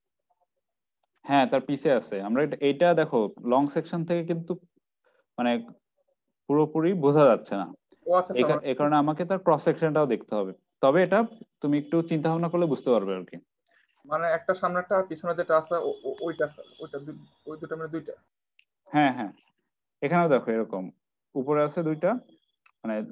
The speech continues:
Speaker 1: number five বারে দুইটা আছে। আবার ঠিক একইভাবে দেখো এই নিচে যেটা আমরা extra দিছি সেখানে এটা এরকম আছে। তো এখন আমি তার cross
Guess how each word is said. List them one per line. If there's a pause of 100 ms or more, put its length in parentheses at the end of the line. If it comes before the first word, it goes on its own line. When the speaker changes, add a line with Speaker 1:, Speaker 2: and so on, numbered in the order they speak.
(120)
Speaker 1:
number (100)
five
বারে
দুইটা (100)
আছে। (480)
আবার
ঠিক
একইভাবে
দেখো
এই (120)
নিচে (100)
যেটা (100)
আমরা
extra
দিছি (1160)
সেখানে
এটা
এরকম
আছে। (1200)
তো (120)
এখন (100)
আমি
তার
cross